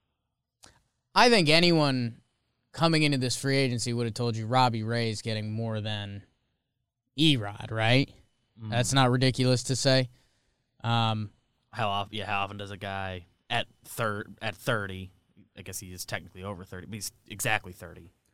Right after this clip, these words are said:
Speaker 1: Cy Young winner.
Speaker 2: Coming off the Cy Young year.
Speaker 1: Best strikeout rate.
Speaker 2: He's always had the stuff. That's never been a question. So.
Speaker 1: I mean, I think that dude is gonna get paid. I think he's gonna get more than Corbin, um,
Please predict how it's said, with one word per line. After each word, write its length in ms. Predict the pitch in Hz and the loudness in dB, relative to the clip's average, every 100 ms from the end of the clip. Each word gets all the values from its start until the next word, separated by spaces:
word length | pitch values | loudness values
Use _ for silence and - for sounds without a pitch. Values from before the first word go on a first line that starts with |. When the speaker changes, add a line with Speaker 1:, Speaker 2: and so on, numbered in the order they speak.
| _ | _
Speaker 1:
Cy 320 | - - 151 156 | -4 4 6 8
Young 260 | 143 139 | 6 2
winner. 320 | 135 127 127 123 - _ _ | 2 2 0 -2 -12 _ _
Speaker 2:
Coming 220 | - 113 107 | -8 -8 -4
off 220 | 110 104 | -2 -2
the 80 | 104 | -4
Cy 220 | - 101 92 | -6 -6 -6
Young 300 | 95 92 90 | -10 -12 -14
year. 300 | 87 82 - - | -16 -20 -16 2
Speaker 1:
Best 400 | 147 170 - - | 4 4 2 4
strikeout 540 | 151 151 147 139 120 | 4 4 4 2 0
rate. 320 | 123 123 123 - _ _ _ _ _ | -2 -2 -2 -8 _ _ _ _ _
Speaker 2:
He's 140 | - 127 | -8 -2
always 300 | 127 127 120 | 0 0 -2
had 160 | 110 | -6
the 60 | 104 | -6
stuff. 380 | - - 98 95 | -10 -8 -10 -10
That's 160 | 92 98 | -14 -14
never 160 | 92 | -14
been 180 | 87 92 | -14 -16
a 40 | |
question. 680 | 90 - 95 90 - 87 82 _ _ _ _ _ _ | -18 -18 -14 -12 -12 -14 -20 _ _ _ _ _ _
So. 440 | _ _ 87 85 87 _ _ _ _ _ _ _ _ _ _ _ - | _ _ -20 -18 -20 _ _ _ _ _ _ _ _ _ _ _ -2
Speaker 1:
I 140 | 127 | 2
mean, 180 | 131 135 | 4 4
I 140 | 131 | 4
think 220 | 151 220 214 | 2 0 2
that 200 | 208 156 | 0 2
dude 180 | 160 | 2
is 120 | 160 143 | 0 0
gonna 160 | 156 | -2
get 220 | 156 156 - | 0 -2 -4
paid. 420 | - 196 254 113 | -4 -4 -4 -6
I 120 | 101 | -4
think 140 | 196 | -2
he's 160 | 269 233 | -2 -2
gonna 140 | 220 | -2
get 120 | 196 160 | 0 0
more 220 | 151 190 | 2 2
than 140 | 185 | 0
Corbin, 560 | - 160 254 254 - 120 _ _ _ _ _ _ _ _ _ _ - | -2 -2 -2 -4 -10 -14 _ _ _ _ _ _ _ _ _ _ -8
um, 640 | 120 123 120 120 117 113 | -2 0 2 0 -2 -4